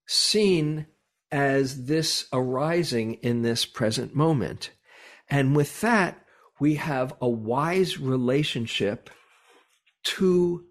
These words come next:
what's happening right now. For me, one of my main reminders when I get caught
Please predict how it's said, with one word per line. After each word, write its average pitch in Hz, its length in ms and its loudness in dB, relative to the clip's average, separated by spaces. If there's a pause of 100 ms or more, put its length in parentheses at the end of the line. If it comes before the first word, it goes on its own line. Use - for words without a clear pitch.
(300)
what's 131 300 -2
happening 120 680 -4 (260)
right 123 300 -2
now. 101 460 -4 (960)
For - 240 0
me, 165 320 6
one 147 300 2
of 151 100 2
my 131 220 2
main 156 760 0 (1400)
reminders 143 1080 2 (640)
when 127 200 -2
I 123 140 0
get 123 360 -4
caught 220 380 -2